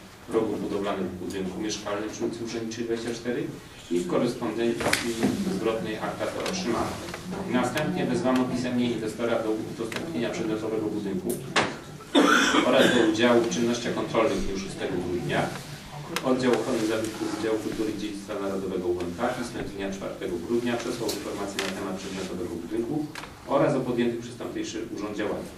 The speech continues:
W dniu szóstego grudnia przeprowadzono wspomniane czynności kontrolne na terenie nieruchomości przy ulicy Urzędniczej dwadzieścia cztery, w trakcie których ustalono, że inwestor, posiadając skuteczne zgłoszenie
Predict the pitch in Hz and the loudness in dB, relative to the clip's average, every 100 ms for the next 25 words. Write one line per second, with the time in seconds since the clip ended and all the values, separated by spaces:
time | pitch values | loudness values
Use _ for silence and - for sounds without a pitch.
0 | - 127 - - 90 87 82 120 127 139 | -4 -2 -2 -4 -4 -2 0 0 0 -2
1 | 139 117 117 110 107 98 98 104 101 95 | -2 -2 0 0 -2 -4 -4 -4 -4 -4
2 | 180 - 185 185 - - - 127 131 143 | -4 -4 -4 -6 -6 -6 -2 2 2 2
3 | 135 131 131 131 131 127 127 127 123 120 | -2 0 0 0 -2 -2 -2 -4 -6 -8
4 | 120 127 123 127 127 120 120 123 127 120 | -4 -2 -2 -2 -4 -4 -2 -2 -4 -6
5 | 131 131 - - - - - - - 143 | -2 0 0 -2 -10 -14 -16 -18 -8 0
6 | - - - 143 143 - 123 123 127 - | 2 2 0 0 -2 -2 0 4 4 6
7 | 175 175 - - - - - - 117 117 | 6 6 2 -4 -10 -14 -18 -4 0 2
8 | 151 123 - 117 127 131 131 117 - 175 | 2 0 -4 -2 0 0 0 -2 -2 0
9 | 175 - - - - 104 - 90 | 2 2 0 -6 -4 -4 -4 -4